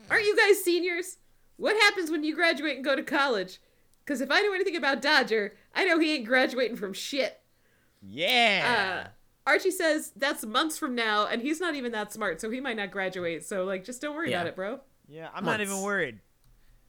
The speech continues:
Speaker 3: Entire
Speaker 1: Yeah.
Speaker 3: months
Speaker 2: Shit.
Speaker 3: from now. Before that happens, we'll invent a new character to take over Punch Camp.
Speaker 1: A whole new thing. Something else will happen.
Speaker 3: Maybe it'll
Speaker 1: Yeah.
Speaker 3: be Tyler. Who knows?
Speaker 1: Who knows?
Speaker 2: Oh, I'm
Speaker 1: It
Speaker 2: so ready for it
Speaker 1: should
Speaker 2: to be
Speaker 1: be
Speaker 2: Tyler.
Speaker 1: Tyler.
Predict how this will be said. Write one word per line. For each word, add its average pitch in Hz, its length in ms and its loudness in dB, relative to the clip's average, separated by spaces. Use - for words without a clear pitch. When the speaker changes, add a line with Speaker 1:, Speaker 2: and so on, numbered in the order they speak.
Speaker 3:
Entire 156 480 2
Speaker 1:
Yeah. 131 80 0
Speaker 3:
months 117 240 -2
Speaker 2:
Shit. - 180 -2
Speaker 3:
from - 60 -10
now. - 200 -6
Before 247 360 8
that 214 180 6
happens, 131 380 4
we'll 143 180 4
invent 147 320 6
a 147 40 -2
new 143 160 6
character 135 420 6
to 107 80 -4
take 104 180 -2
over 110 200 2
Punch 107 260 -4
Camp. - 140 -4
Speaker 1:
A - 40 -2
whole 392 380 0
new 381 140 0
thing. 359 280 -4
Something 427 300 -4
else 208 160 -2
will 185 80 -8
happen. 120 320 -4
Speaker 3:
Maybe 143 240 10
it'll 190 160 12
Speaker 1:
Yeah. 196 100 8
Speaker 3:
be 196 60 4
Tyler. 113 520 0
Who 214 180 2
knows? - 400 -4
Speaker 1:
Who 370 320 0
knows? 175 480 -2
Speaker 2:
Oh, 175 160 0
I'm 165 100 -8
Speaker 1:
It 330 140 -2
Speaker 2:
so 196 80 -4
ready 170 200 2
for 294 80 0
it - 60 4
Speaker 1:
should 381 100 2
Speaker 2:
to 254 60 -6
be 233 140 -4
Speaker 1:
be 220 60 -6
Speaker 2:
Tyler. 180 460 0
Speaker 1:
Tyler. 180 220 -10